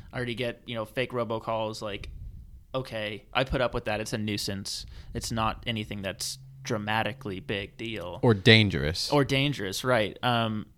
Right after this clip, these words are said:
Speaker 1: but I think this example highlights the fact that it can be. I mean, like, it, it can result in an account takeover, essentially.
Speaker 2: Mm-hmm.
Speaker 1: Now, I'm not saying that the entire account was taken over. It was just kind of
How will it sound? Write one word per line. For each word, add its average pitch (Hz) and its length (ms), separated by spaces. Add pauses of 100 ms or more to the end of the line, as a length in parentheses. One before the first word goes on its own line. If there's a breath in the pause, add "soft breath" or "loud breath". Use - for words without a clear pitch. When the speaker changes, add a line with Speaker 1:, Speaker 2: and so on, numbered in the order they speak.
(140)
Speaker 1:
but 131 520 (160)
I 113 100
think 117 220
this 123 160
example 113 380
highlights 117 480
the 107 80
fact 98 300
that 98 180 (360)
it 98 120 (280)
can 156 220
be. - 260 (120)
I 113 80
mean, 113 140
like, 107 140
it, 120 220
it 127 100
can 139 220
result 113 340
in 113 120
an 110 100
account 104 360
takeover, 98 460
essentially. - 540 (160 soft breath)
Speaker 2:
Mm-hmm. 110 140
Speaker 1:
Now, 127 100
I'm 123 80
not 135 160
saying 131 280
that 117 180
the 113 100
entire 110 560
account 110 480
was 117 220
taken 107 340
over. 104 340
It 101 60
was 104 160
just - 300
kind 104 180
of - 220